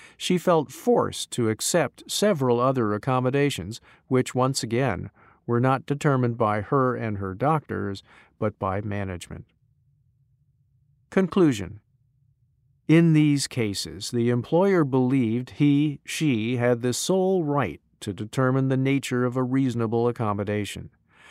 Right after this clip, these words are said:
Such a view was successfully challenged in the Branson case,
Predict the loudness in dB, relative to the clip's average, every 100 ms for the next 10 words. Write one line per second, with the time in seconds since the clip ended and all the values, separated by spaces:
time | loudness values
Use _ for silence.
0 | -20 -20 -8 0 0 0 -2 2 2 4
1 | 2 0 -2 -2 0 0 0 -2 0 -2
2 | 0 0 0 -2 -4 -4 -4 -2 0 0
3 | 0 -2 -8 -10 -12 -10 -12